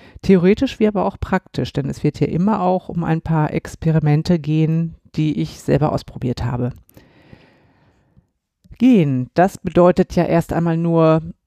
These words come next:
einfach einen Fuß vor den anderen zu setzen. Aber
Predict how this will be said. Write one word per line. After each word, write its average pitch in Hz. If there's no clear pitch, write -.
einfach 151
einen 151
Fuß 143
vor 135
den 127
anderen 120
zu -
setzen. -
Aber 139